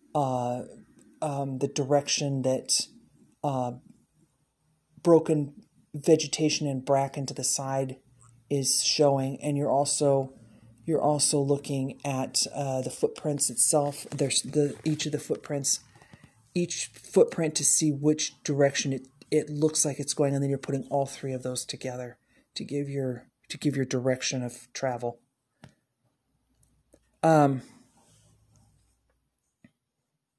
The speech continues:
the openings caused by the passage of a, of a, of a target can contain many signs.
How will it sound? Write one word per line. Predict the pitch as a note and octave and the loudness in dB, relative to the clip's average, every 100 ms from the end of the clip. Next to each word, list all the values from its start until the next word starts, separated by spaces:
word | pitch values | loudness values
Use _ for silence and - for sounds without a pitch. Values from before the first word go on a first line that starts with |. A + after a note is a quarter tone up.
| _ _ _ _ - - _ _ _ _ _ - | _ _ _ _ -20 -20 _ _ _ _ _ 6
the | G3 | 10
openings | G#3+ G#3 F#3+ - | 10 10 8 4
caused | - E3+ E3+ | 2 4 6
by | E3+ | 6
the | D#3 | 6
passage | - D#3+ D#3+ - D#3 | 4 0 2 0 0
of | D3+ | 2
a, | C#3+ C3 C3+ - | 2 2 0 -4
of | C3+ | -6
a, | C3+ C3 B2+ B2+ _ _ _ _ _ _ | -2 0 -2 -6 _ _ _ _ _ _
of | D3+ C#3 | -6 -4
a | |
target | C#3 - C#3+ C#3+ - | -4 2 4 4 2
can | D3+ | -4
contain | - - C#3+ C3+ | -6 -2 0 2
many | C3 C3+ | 2 2
signs. | - C#3+ C3+ C3+ C#3 - | 0 0 -2 -2 0 0